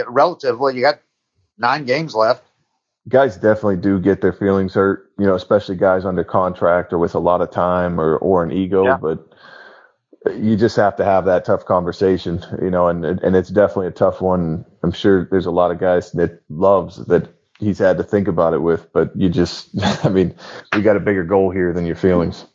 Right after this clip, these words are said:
Speaker 2: Michael,
Speaker 1: Yeah,
Speaker 2: what's up?
Speaker 1: I mean, it, the fact that he keeps playing him, though, as, as a D H says something, too. I mean,
Speaker 2: Yeah.
Speaker 1: you know, I mean, he
Speaker 2: Well, they
Speaker 1: keeps
Speaker 2: know what he
Speaker 1: playing.
Speaker 2: can do.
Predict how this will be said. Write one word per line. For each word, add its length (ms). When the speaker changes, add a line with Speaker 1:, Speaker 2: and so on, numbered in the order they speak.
Speaker 2:
Michael, 320
Speaker 1:
Yeah, 180
Speaker 2:
what's 160
up? 120
Speaker 1:
I 20
mean, 300
it, 280
the 100
fact 280
that 120
he 40
keeps 260
playing 360
him, 80
though, 400
as, 140
as 320
a 40
D 180
H 460
says 280
something, 340
too. 320
I 60
mean, 240
Speaker 2:
Yeah. 200
Speaker 1:
you 80
know, 160
I 20
mean, 220
he 120
Speaker 2:
Well, 100
they 40
Speaker 1:
keeps 60
Speaker 2:
know 100
what 140
he 60
Speaker 1:
playing. 140
Speaker 2:
can 80
do. 220